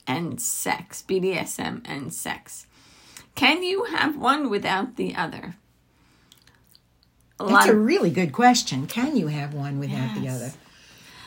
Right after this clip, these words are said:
Speaker 1: Well, absolutely.
Speaker 2: Yeah.
Speaker 1: Absolutely, ca-, you can pl-, have some partners that you have a sexual relationship in addition to the kink play. You can have other partners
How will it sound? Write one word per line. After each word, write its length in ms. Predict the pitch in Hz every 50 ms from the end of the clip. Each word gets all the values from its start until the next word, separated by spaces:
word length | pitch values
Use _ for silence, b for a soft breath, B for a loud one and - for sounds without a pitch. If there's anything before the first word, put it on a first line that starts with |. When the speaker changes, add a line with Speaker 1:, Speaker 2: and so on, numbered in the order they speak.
| B B B
Speaker 1:
Well, 120 | 226 220 -
absolutely. 720 | 226 240 220 - - 208 233 277 - - 208 185 - - - - - -
Speaker 2:
Yeah. 220 | 190 190 - - - - _ _ _ - B B B B B -
Speaker 1:
Absolutely, 840 | 196 202 214 220 - - 190 202 208 226 311 403 - 285 269 226 -
ca-, 200 | - - - -
you 300 | - 254 202 208 214 202
can 760 | - - - - 392 330 - 202 - 92 92 90 - 208 - b b b b b b b b b _ _
pl-, 220 | - - 240 - -
have 280 | 226 233 202 185 180
some 300 | 180 - - 214 220 262
partners 540 | 254 - - 208 202 202 208 196 202 208 202 -
that 200 | 175 170 170 - -
you 140 | - 165 175
have 180 | - 180 185 185
a 80 | 165
sexual 580 | 170 - - 170 175 - - - 190 180 180 175
relationship 640 | 170 170 156 170 170 170 - - - - - - -
in 140 | - 202 180
addition 500 | - - - - 196 202 - 190 196 254
to 120 | - - 190
the 200 | 160 165 - -
kink 500 | - - - - 185 226 254 - - - _ _ _ _ _ _ _ _ _ _ _ _ _
play. 460 | - - 208 208 208 214 359 - - _ b b b b b b b b b b b b b b b b b b b b -
You 140 | - 214
can 160 | 208 254 233 202
have 140 | 202 190
other 300 | - - - 196 196 208
partners 520 | 202 - 220 190 - - 208 196 226 277